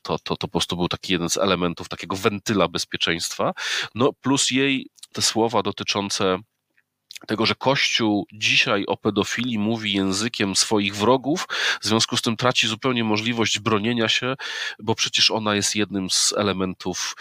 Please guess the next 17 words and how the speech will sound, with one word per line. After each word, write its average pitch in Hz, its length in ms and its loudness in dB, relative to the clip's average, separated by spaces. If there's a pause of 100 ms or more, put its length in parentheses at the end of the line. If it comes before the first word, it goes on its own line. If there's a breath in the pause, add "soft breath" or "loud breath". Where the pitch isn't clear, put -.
(360 loud breath)
e, 90 220 2
właśnie 87 640 0 (320 loud breath)
utrzymywania, 110 680 2
nie 98 120 0
wiem, 85 220 -2
ładu 98 380 2
społecznego 87 720 0
czy - 220 -2
ładu 87 280 0
w - 80 -10
kościele 80 580 0
i 76 40 -10
tak 78 160 -12
dalej. 71 220 -4
No 98 60 4
innymi 117 380 2
słowy, 110 440 2